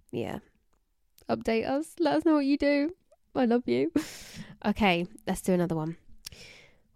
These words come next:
Oh, what the fuck, guys? This is a big one. <sighs> Holy shit. Okay. My boyfriend told me he wants to shag other girls.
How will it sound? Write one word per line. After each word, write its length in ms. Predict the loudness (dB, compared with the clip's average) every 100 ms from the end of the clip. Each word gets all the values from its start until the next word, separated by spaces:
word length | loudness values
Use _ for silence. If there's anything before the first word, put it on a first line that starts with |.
| _ -2
Oh, 800 | 4 8 12 12 12 12 12 10
what 280 | 10 6 8
the 100 | 4
fuck, 480 | 4 2 4 4 2
guys? 360 | 6 8 8 6
This 180 | 2
is 60 | 2
a 40 |
big 260 | 2 2 6
one. 320 | 8 8 6 4 2 0 -10 -18
<sighs> 460 | _ _ _ _ 0
Holy 320 | 4 6 6
shit. 400 | 4 4 4 2 -8 _ _ -8
Okay. 360 | -6 -2 -4 -4 _ _ _ -20 -20 -20 _ _ 2
My 160 | 4
boyfriend 580 | 8 10 8 8 4 4
told 380 | 6 6 6 4
me 420 | 4 6 4 0
he 160 | 4 6
wants 380 | 6 4 2 0
to 100 | 0
shag 560 | 2 4 4 4 0 -2 4
other 300 | 6 6 4
girls. 800 | 6 8 6 4 2 -2 -8